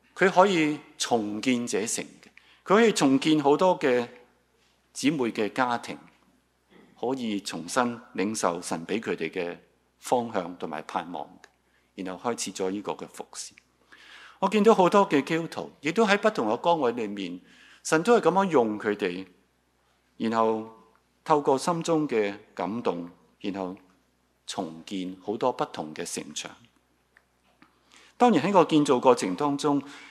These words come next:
你會留意到尼希米或者其他嘅人，佢哋喺禱告裏面領受咗一種嘅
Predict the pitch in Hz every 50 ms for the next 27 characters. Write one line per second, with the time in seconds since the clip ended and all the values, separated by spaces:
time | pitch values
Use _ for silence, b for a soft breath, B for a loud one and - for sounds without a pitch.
0 | B B B B 190 208 214 190 156 123 120 147 160 147 151 135 131 143 156 165
1 | 160 - - - - - 123 131 165 214 220 196 156 120 113 113 113 123 120 120
2 | - _ _ _ - 120 - 202 202 - 104 - 165 170 147 170 107 87 73 80
3 | 85 b b b b b b b b b - 196 190 - 165 196 226 220 - 175
4 | 202 190 180 151 156 151 147 139 135 135 127 123 127 131 127 - - - 120 131
5 | 156 156 - - 123 120 117 - 123 127 151 180 170 - 117 107 110 127 135 -
6 | 120 107 101 101 107